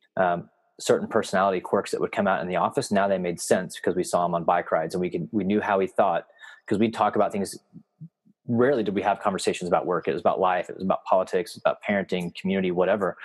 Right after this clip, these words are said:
Um, so we could really get insight into how he thought, into how he functioned, and what really made him tick. And that made all of us better in the office. Um, we could, we could communicate better to our teams 'cause we knew exactly what he meant when he said certain things that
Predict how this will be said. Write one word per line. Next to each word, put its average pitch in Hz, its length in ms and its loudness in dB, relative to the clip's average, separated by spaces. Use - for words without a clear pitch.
Um, 95 120 2
so 98 140 0
we 113 120 4
could 113 140 0
really 104 380 2
get 98 340 2
insight 101 420 0
into 87 160 -2
how 87 300 0
he 85 100 -6
thought, - 300 2
into 87 140 -2
how 98 220 2
he 92 140 -2
functioned, 87 520 -2
and 87 80 -2
what 92 220 2
really 92 160 0
made 90 180 -2
him 85 220 -6
tick. - 300 0
And 101 100 2
that 98 140 2
made 95 140 2
all 123 180 4
of 95 60 -4
us 95 140 -4
better 95 340 2
in 95 160 -6
the 87 120 -2
office. - 480 -2
Um, 87 220 0
we 98 140 2
could, 92 220 0
we 110 80 0
could 107 220 -2
communicate 107 300 0
better 95 160 2
to - 100 -10
our 90 100 4
teams 120 360 -2
'cause - 120 -2
we 98 80 2
knew 95 100 0
exactly 87 440 0
what 92 140 0
he 95 100 -4
meant 90 280 -2
when 85 100 -8
he 90 100 -4
said 87 320 -2
certain - 280 -4
things - 380 -10
that - 200 0